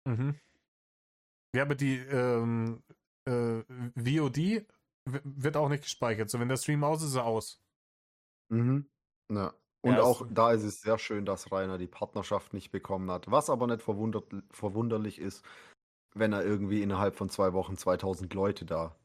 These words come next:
Speaker 1: Gebannt
Speaker 2: gebannt
Speaker 1: hat.
Speaker 2: hat, was ja was ja für Kick alles potenzielle,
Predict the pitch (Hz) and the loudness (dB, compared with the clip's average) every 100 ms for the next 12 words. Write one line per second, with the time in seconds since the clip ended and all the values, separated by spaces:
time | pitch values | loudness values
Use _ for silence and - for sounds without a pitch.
0 | _ - 123 120 120 98 104 117 113 - | _ -6 0 2 4 4 4 2 2 2
1 | 107 - 110 117 127 _ _ - 110 127 | 2 4 4 4 -2 _ _ 0 0 0
2 | - 123 170 - 110 104 - 131 - - | 0 2 2 -2 -4 -4 -2 -4 -6 -6
3 | 98 107 127 - - _ - 117 117 110 | -2 0 -2 -4 -14 _ -4 0 2 0
4 | - 101 98 98 95 | 0 -2 0 -2 -4